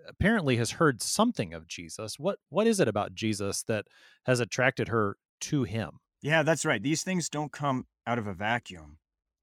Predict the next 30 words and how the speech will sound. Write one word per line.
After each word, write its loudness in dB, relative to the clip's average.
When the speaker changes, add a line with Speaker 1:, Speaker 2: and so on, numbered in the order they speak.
Speaker 2:
Uh, -4
the -8
word -2
of -4
God -2
is -6
powerful -4
and -10
effective, -12
and -8
the -8
word -2
of -2
the 0
Lord -4
is -4
what -4
sets -4
our -4
hearts -6
free 0
from -4
guilt -4
and -10
shame -2
and -4
bondage -6
to -14
sin. -14
Uh, -8